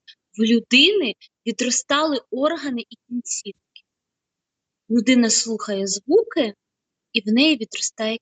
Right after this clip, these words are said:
кінцівка. Ось він винайшов ці звуки. І що ви думаєте, сталося з цією людиною після того, як він зробив цей винахід? Він помер дуже різко, розумієте, що сталося?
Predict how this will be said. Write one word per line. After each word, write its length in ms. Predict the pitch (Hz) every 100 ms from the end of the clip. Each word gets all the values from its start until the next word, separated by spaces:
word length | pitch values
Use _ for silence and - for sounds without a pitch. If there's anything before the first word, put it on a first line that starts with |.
| -
кінцівка. 640 | 202 185 - 202 _ _ _ _ _ _ _ _ _ _
Ось 260 | 233 208 220
він 220 | 226 226
винайшов 600 | 208 240 226 196 - 190 - -
ці 180 | -
звуки. 580 | 208 202 190 196 _ - - _ _ _ - - -
І 60 | 220
що 200 | - 285
ви 100 | 269
думаєте, 500 | 208 254 226 214 -
сталося 480 | - 208 196 196 -
з 80 | -
цією 340 | - 202 202
людиною 460 | 190 190 220 233 220 -
після 280 | 208 - 202
того, 160 | 190 190
як 200 | 190 190 _ -
він 220 | 185 175 _
зробив 360 | - 185 - 180 -
цей 180 | - -
винахід? 340 | 175 170 - - _ _ _ _ _ _ _ _ _ _ _ _ _ -
Він 180 | 269 285 -
помер 540 | 302 277 240 226 233 -
дуже 360 | 226 226 208
різко, 360 | 202 202 - - - 190 _
розумієте, 600 | 196 220 240 311 294 196 175 _ _ _ _ _ _ -
що 240 | - 214
сталося? 680 | 196 - 190 185 175 175 -